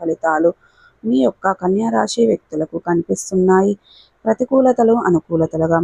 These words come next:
మార్చుకోవడానికి చేయవలసినటువంటి దేవారాధన కానీ, పరిహారాలు కానీ ఏంటి, పూర్తి అంశాలన్నీ కూడా ఈరోజు మనం ఈ వీడియోలో వివరంగా తెలుసుకుందాం. వీడియోలోకి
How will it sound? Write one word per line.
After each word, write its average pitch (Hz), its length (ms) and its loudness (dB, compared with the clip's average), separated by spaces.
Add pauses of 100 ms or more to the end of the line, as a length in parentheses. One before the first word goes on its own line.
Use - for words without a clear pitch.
మార్చుకోవడానికి 165 1040 0 (420)
చేయవలసినటువంటి 226 1040 2 (160)
దేవారాధన 160 600 0 (120)
కానీ, 165 340 2
పరిహారాలు 165 640 -2 (100)
కానీ 170 280 -2 (140)
ఏంటి, - 280 -2 (500)
పూర్తి 254 300 2
అంశాలన్నీ 190 680 2 (120)
కూడా 196 240 2 (440)
ఈరోజు 233 540 2
మనం 175 180 2 (140)
ఈ 170 120 -2
వీడియోలో 165 540 2
వివరంగా 160 560 0
తెలుసుకుందాం. 175 640 -2 (480)
వీడియోలోకి 254 640 4